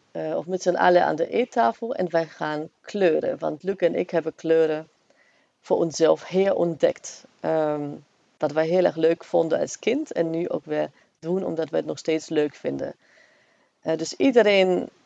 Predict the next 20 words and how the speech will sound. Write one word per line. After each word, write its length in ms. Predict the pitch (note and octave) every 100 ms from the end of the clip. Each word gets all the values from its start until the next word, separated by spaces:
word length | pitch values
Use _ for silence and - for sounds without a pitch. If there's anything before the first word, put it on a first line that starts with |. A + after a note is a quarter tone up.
| _ _ _ _ - D#3
heeft 240 | F#3 F3+
een 100 | E3+
eigen 320 | C#3+ D3 D#3
kleurplaat, 600 | - G#3 B3+ - B3 C4+
zo 100 | -
kun 160 | - E3
je 60 |
je 120 | D#3+ D3+
dat 140 | D#3
voorstellen. 400 | - A3 A#3+ A3+
Wij 100 | F3
zitten 220 | E3+ D#3
allemaal 240 | - D3 C#3+
aan 80 | D3+
tafel, 460 | A3+ A#3+ - A#3+
iedereen 400 | - G3+ F#3+ E3+
heeft 180 | E3 E3
zijn 140 | D#3+
eigen 260 | C#3 C#3+ D#3
kleurplaat, 580 | - G3+ F#3+ F3 F3